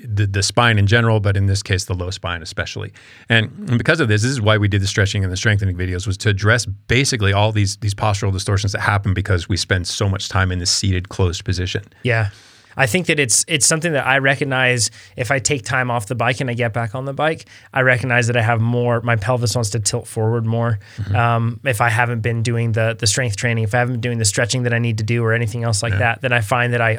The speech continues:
Speaker 2: I fold into that position.
Speaker 1: Well
Speaker 2: I usually get more tension in my back, more pain in my
Speaker 1: Yeah,
Speaker 2: back.
Speaker 1: and see, see, first off, we reinforce that, that forward tilt when we try to get into any aero position. Most of the time, we don't have the strength to hold our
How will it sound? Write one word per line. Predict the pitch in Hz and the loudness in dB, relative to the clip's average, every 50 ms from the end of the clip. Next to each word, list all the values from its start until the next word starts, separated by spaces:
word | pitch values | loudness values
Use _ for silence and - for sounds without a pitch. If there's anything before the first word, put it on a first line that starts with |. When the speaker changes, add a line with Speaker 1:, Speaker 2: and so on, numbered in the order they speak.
| - 127 | -2 -2
Speaker 2:
I | |
fold | 107 - 147 147 139 | -2 -2 0 0 0
into | 135 131 | 0 0
that | 123 120 113 | 0 0 0
position. | - 110 123 135 127 - 131 123 113 104 - - - - | 0 -2 0 0 0 0 -2 -2 -4 -6 -8 -14 -10 -6
Speaker 1:
Well | 127 117 110 - - | -6 -6 -4 -2 -2
Speaker 2:
I | 135 | 0
usually | 135 131 123 143 160 156 151 180 190 180 | 0 0 0 -2 0 0 0 0 -2 0
get | 151 147 143 127 - | 0 0 0 0 -2
more | 127 120 120 123 123 123 117 117 113 | -2 -2 0 0 0 2 2 0 0
tension | 104 101 - 143 143 131 - 147 | 0 0 -2 -2 -2 -2 -2 -2
in | 143 131 | -2 0
my | 117 113 | 0 0
back, | 104 113 117 131 147 - - - - - | 2 2 2 2 0 -2 -6 -14 -10 -6
more | 120 110 107 | -4 -2 -2
pain | 101 113 131 139 139 | -2 0 0 0 0
in | 143 | 0
my | 143 135 139 | 0 0 2
Speaker 1:
Yeah, | 135 135 135 127 | 4 4 4 4
Speaker 2:
back. | 120 | 4
Speaker 1:
and | 127 123 | 2 0
see, | 107 - 147 139 127 120 | 0 0 -2 -2 -2 -4
see, | - - 143 | -2 -2 -2
first | 123 - - 175 - - | -2 0 0 0 2 2
off, | 123 104 | 0 2
we | 127 123 | 2 2
reinforce | 117 127 127 120 107 101 117 117 110 104 - | 2 2 2 2 0 0 2 0 2 2 2
that, | 110 101 - 104 | 2 0 0 0
that | 101 101 104 | -2 -2 -2
forward | - - 117 104 98 95 - | 0 0 2 2 2 0 0
tilt | - 107 107 123 - - - - _ - - - - | 0 0 0 0 -2 -6 -12 -14 _ -16 -12 -6 -4
when | 123 110 | -2 0
we | 104 98 | 0 2
try | - - 104 | 4 4 4
to | 101 | 4
get | 101 104 98 | 4 2 2
into | 98 92 95 95 | 2 0 0 0
any | 104 101 98 | 0 0 0
aero | 92 98 98 92 | 0 0 -2 -2
position. | - 101 87 87 92 - - - 104 - - | -4 -6 -6 -6 -6 -8 -8 -10 -12 -8 -4
Most | - 107 107 - | 0 0 0 2
of | - | 2
the | 127 | 2
time, | 123 117 110 | 2 4 4
we | 110 107 | 2 0
don't | 107 104 | 0 0
have | 101 113 120 110 | 0 0 0 0
the | 107 | -2
strength | 98 - - 113 110 110 - | -4 -2 -2 -2 -2 -2 -4
to | 98 | -2
hold | 92 110 110 107 | -2 0 0 0
our | 107 104 98 | 0 0 -2